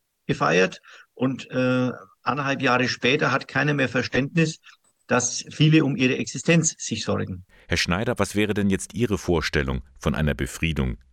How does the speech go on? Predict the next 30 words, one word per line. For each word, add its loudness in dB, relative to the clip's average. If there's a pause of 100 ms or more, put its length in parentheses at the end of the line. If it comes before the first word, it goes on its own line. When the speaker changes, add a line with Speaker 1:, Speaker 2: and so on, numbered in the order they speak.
(140)
Speaker 2:
des -4
Ganzen, -4 (140)
also -2
eine -2
umfassende 0
Lösung 2
des -2
Konflikts? -8 (180)
Was -4
müsste -4
da -2
passieren? -4 (300)
Speaker 1:
Zum 2
einen 4
ist 0
es -4
natürlich 0
auch 0
so, 0
dass 2
auch 0
in 2
der 4
Landwirtschaft 0
immer 2
wieder 0
mal 0
schwarze -6
Schafe -2
gibt. -6